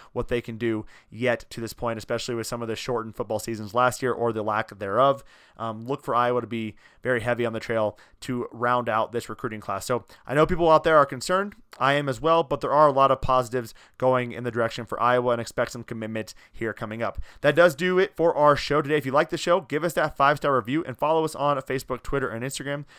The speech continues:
Also, please make sure to go follow Jake Fisher on Twi-, Twitter as well.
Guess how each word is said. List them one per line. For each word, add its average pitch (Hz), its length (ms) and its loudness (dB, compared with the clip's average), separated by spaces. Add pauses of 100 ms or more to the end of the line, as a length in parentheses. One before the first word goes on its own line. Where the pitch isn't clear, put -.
(300)
Also, 156 300 0
please 156 240 -4
make 147 140 -6
sure 156 100 -6
to 143 60 -4
go 139 100 -2
follow 139 320 2
Jake 131 260 -6
Fisher 143 380 -6
on 131 140 -6
Twi-, 139 260 -10 (220)
Twitter 147 320 -8
as 117 180 -10
well. 143 240 -2